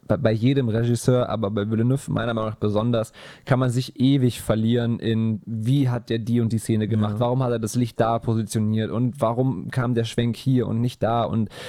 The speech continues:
Speaker 1: so weiter und so fort. Da kann man sich ewig mit auseinandersetzen. Ähm, das
Speaker 2: Aber
Speaker 1: wär
Speaker 2: da
Speaker 1: jetzt
Speaker 2: noch
Speaker 1: alles nur noch Detailarbeit gewesen
Speaker 2: Eben,
Speaker 1: quasi.
Speaker 2: da noch eigentlich viel schöner jetzt vielleicht als Ansporn für unsere Zuhörer.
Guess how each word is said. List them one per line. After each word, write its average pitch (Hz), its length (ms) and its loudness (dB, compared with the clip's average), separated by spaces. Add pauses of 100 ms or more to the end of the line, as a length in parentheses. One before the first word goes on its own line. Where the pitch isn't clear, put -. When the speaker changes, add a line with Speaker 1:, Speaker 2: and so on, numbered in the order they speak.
(160)
Speaker 1:
so 113 140 4
weiter 113 220 2
und 110 80 2
so 104 100 0
fort. - 200 0
Da 98 60 0
kann 120 120 0
man 120 100 2
sich 110 160 -4
ewig 131 260 4
mit 104 140 -2
auseinandersetzen. 101 960 0 (340)
Ähm, 101 320 2
das 110 140 0
Speaker 2:
Aber 127 80 0
Speaker 1:
wär 117 120 2
Speaker 2:
da 156 80 -4
Speaker 1:
jetzt 175 100 -8 (120)
Speaker 2:
noch - 120 -20 (100)
Speaker 1:
alles 113 240 2
nur 113 120 2
noch 107 120 0
Detailarbeit 98 800 0
gewesen 95 400 2
Speaker 2:
Eben, 135 80 -2
Speaker 1:
quasi. 92 400 0
Speaker 2:
da 123 140 -4
noch 147 140 -2
eigentlich 139 320 -2
viel - 140 -20
schöner 135 260 -4
jetzt 147 180 -4
vielleicht 135 220 -2
als - 260 -8
Ansporn 147 580 -4
für - 100 -10
unsere 131 180 -4
Zuhörer. 135 500 -4